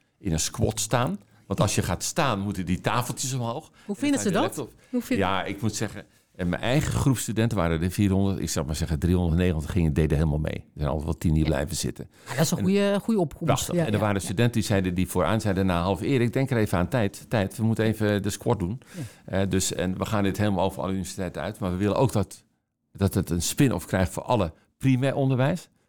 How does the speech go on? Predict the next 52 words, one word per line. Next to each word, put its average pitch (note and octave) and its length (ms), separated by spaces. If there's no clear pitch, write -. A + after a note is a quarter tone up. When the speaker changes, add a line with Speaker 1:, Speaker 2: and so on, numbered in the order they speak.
Speaker 1:
Dat G2 140
het G2+ 120
vanuit F2+ 280
de - 100
ouders C3+ 320
gaat C#3 180
komen. C#3 340
Maar, G1+ 340
eh, - 480
kijk, - 220
de, - 140
ik - 140
vind E3 240
gewoon, A#2 360
het - 260
antwoord A#2+ 400
is G#2+ 140
van, G2 280
bijvoorbeeld G2 400
het F#2+ 140
antwoord F#2 260
vaak F2 240
is, F2 80
"Het - 100
curriculum B2+ 420
is A#2+ 100
al A#2 100
te, A2+ 300
te G#2+ 120
druk." G#2+ 300
Onzin. A2 460
Half G2+ 280
uurtje F#2+ 240
zitten, F2 280
drie F2+ 180
minuten E2+ 300
bewegen. G2 400
Doet F2 180
niks B2 220
af - 160
aan F#2 80
het - 80
curriculum, D#2 400
hè? B2+ 80
Kun F3 60
je - 80
Speaker 2:
Helemaal C3+ 200
Speaker 1:
gewoon B3+ 160
Speaker 2:
niet. G3+ 100
Je F3 60
wordt F#3 160
Speaker 1:
implementeren. E3 60